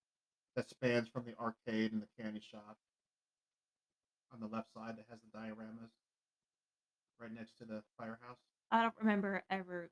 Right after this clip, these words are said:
Speaker 2: going into any shop on Main Street.
Speaker 1: We always go to every shop.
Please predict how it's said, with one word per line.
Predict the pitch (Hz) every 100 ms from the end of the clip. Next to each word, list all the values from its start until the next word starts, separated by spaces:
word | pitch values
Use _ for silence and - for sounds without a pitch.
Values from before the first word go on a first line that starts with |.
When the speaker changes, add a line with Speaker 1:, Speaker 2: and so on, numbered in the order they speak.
| 180
Speaker 2:
going | 180 175 170
into | 175 - 175 165 -
any | 175 170
shop | - 156 131 - _ _
on | 175
Main | 165 156
Street. | - - - _ -
Speaker 1:
We | 113
always | 107 101 -
go |
to | 95 _
every | _ _
shop. | _